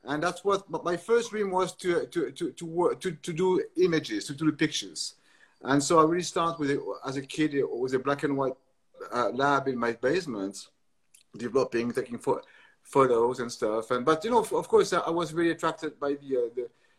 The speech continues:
the, the, the motion picture, the, the, the, the, uh, the, uh, the picture that moves. And, and rapidly, I w-, it was more about the storytelling than anything.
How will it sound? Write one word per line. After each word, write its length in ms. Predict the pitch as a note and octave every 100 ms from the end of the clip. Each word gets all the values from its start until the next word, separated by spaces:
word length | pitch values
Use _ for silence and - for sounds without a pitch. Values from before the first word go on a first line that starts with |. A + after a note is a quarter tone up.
| _ -
the, 220 | C3+ - C3+
the, 60 | C3
the 120 | C#3
motion 360 | D3+ A3 F3
picture, 300 | C#3 B2 A2
the, 300 | G2+ A2 C3
the, 160 | C3+ A#2+
the, 120 | B2+ B2+
the, 200 | C3+ C#3
uh, 140 | A#2+ B2 _ _ _ _
the, 200 | C#3 C#3 -
uh, 100 | B2+
the 100 | C3
picture 280 | D3 D#3+ C3
that 160 | A#2+
moves. 520 | C#3 F3+ B2+ - - - _ _ -
And, 420 | B2+ D3 D3 C#3 B2 -
and 480 | C#3+ C#3+ C#3+ C#3 C3+
rapidly, 720 | C#3+ F#3 F#3+ F#3 D3+ C#3+ C3
I 40 | B2 -
w-, 320 | C#3+ C#3+ C#3+
it 140 | D3 C#3
was 240 | D#3 D#3
more 320 | E3 E3+ F3 D#3+
about 380 | C#3 C#3 C#3+
the 100 | C3
storytelling 800 | C3 - F3 E3 C#3 D3 C#3 C#3
than 120 | C3 A#2+
anything. 580 | C3 C3 A2+ G2+ G2+